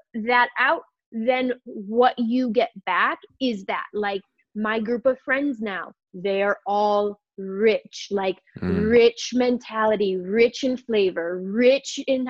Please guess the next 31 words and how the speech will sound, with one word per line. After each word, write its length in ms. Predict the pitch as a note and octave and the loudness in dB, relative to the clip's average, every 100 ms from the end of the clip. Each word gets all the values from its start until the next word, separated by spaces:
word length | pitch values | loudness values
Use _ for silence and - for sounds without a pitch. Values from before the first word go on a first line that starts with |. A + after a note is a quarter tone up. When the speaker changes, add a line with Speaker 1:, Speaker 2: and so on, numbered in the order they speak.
| A#3+ | -2
Speaker 1:
the 120 | B3+ | 0
way 120 | C4 | 0
they 160 | B3+ B3+ | -2 -4
dress, 420 | G#3+ F#3+ - - | -4 -4 -8 -10
rich 300 | G3 A#3 - | -2 -2 0
in 120 | C4+ | -2
their 140 | C4 C#4 | 0 -2
spirituality. 1120 | - - C4+ C4+ D4 C4 G#3+ G3 F#3+ F#3+ F#3+ _ _ _ - | -4 -6 -6 -4 0 2 4 2 -2 -2 -4 _ _ _ -8
They 480 | G3 A3 G#3+ G#3+ - | 0 4 6 4 0
all 220 | - A#3 A#3 | -2 -2 0
have 280 | C4 B3 | 0 -2
dreams. 460 | G#3 G#3+ G#3 E3 E3 | -2 -2 -2 -4 -4
They 120 | A3 - | -2 0
all 180 | F3+ | -2
have 320 | F#3 G#3+ G#3 - | -2 -6 -4 2
goals. 320 | A3+ G3 - | 4 4 0
They're 140 | G3+ - | -2 -2
always 380 | F#3+ G3 A3 G#3+ | -2 -2 -2 -4
constantly 720 | - - G3+ G3+ A#3+ G#3+ A3+ | -10 -8 -8 -6 -8 -4 -2
working 420 | G#3 G#3+ - G#3 | 0 0 0 -2
on 160 | G3+ G3 | -2 -2
different 340 | G3+ G#3 G#3 | -2 -4 -8
projects, 460 | - A#3 A3 G3+ _ | -2 0 0 -2 _
different 360 | G3+ G3+ G#3 - | -6 -4 -4 -2
things, 320 | D#4 B3 - _ _ _ _ | -2 -2 -4 _ _ _ _
because 220 | B3+ B3 A3 | 2 4 4
that's 180 | B3+ C4 | 2 2
what 100 | A3+ | 2
I 100 | A3 | 0
put 180 | - | -2
out. 240 | G3 F3+ | -4 -4